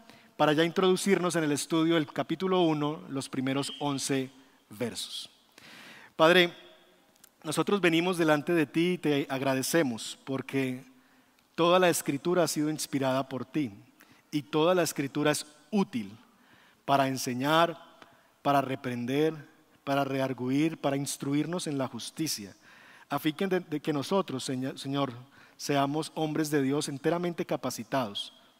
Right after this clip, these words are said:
para toda buena obra. Y este libro de Eclesiastés, por tu buena y perfecta voluntad,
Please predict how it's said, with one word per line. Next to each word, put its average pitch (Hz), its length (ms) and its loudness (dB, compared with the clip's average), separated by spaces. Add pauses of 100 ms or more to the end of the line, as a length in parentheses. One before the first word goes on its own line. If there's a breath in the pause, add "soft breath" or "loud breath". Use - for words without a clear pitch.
(120)
para 123 220 -2
toda 120 240 -6
buena 110 320 -6
obra. 98 280 -14 (920 soft breath)
Y 170 160 4
este 226 400 4
libro 208 300 4
de 214 60 8
Eclesiastés, 156 640 -2
por 160 180 -4
tu 139 360 -2 (380)
buena 180 500 2
y - 40 -2
perfecta 160 760 -2
voluntad, 139 640 2